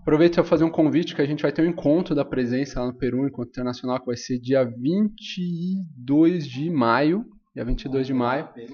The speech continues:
É, a gente vai mandar uma delegação lá em Lima. É, vai ter um encontro lá, vai ser bem legal.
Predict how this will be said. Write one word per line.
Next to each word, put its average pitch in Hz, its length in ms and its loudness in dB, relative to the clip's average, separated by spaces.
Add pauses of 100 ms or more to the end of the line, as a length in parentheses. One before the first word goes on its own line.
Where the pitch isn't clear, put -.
(260)
É, 123 60 -4
a - 20 -2
gente 120 100 -2
vai 127 120 0
mandar 131 260 0
uma 131 120 -2
delegação 127 580 -2
lá 143 120 2
em 170 80 4
Lima. 127 320 2 (680)
É, 156 120 -4
vai 151 100 -4
ter 147 140 -6
um 147 40 -2
encontro 135 400 -6
lá, 127 100 2
vai 139 80 -2
ser - 120 -10
bem 151 80 -2
legal. 131 380 4